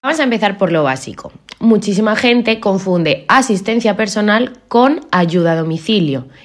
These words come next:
y no tiene nada que ver. Además, desde Ecocenfe lo vemos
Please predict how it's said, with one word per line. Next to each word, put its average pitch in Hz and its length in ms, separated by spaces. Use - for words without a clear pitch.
y 226 160
no 233 260
tiene 190 200
nada 160 260
que 123 120
ver. 87 260
Además, 202 500
desde 226 280
Ecocenfe 220 720
lo 202 180
vemos 220 420